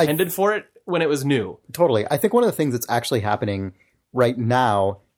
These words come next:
Speaker 2: is we're in this era where, where physical media is rapidly declining in relevance. So I think probably a lot of these studios are g-,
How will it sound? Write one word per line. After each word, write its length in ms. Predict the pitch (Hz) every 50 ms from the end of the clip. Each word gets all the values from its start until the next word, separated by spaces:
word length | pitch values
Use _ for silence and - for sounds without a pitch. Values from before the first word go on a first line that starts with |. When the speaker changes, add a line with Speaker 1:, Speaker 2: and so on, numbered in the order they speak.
| _ -
Speaker 2:
is 160 | 151 127 113
we're 100 | 139 180
in 80 | 202
this 140 | 208 196 - -
era 240 | - 131 131 131 127
where, 340 | 113 110 110 107 104 110 - _
where 260 | - 107 117 110 104
physical 400 | 101 - - 151 131 127 - 139
media 340 | 120 110 107 104 107 104 101 101
is 180 | - 107 104 95
rapidly 460 | 101 107 101 101 - 120 - 131 107
declining 420 | 90 104 - - 107 104 104 101
in 80 | 98 98
relevance. 400 | 101 110 110 104 101 101 95 - - - - - -
So 160 | - - 156
I 40 | 127
think 200 | - 240 226 -
probably 540 | - - 131 143 156 139 117 - - 151
a 40 | 135
lot 160 | 120 123 135
of 60 | 139 131
these 160 | 131 123 -
studios 480 | - - 139 143 156 170 175 170 - - - - - - _ _ -
are 280 | 139 135 123 123 127 _ _ _ _ _ _ _ _ _ - - 127 -
g-, 60 | 165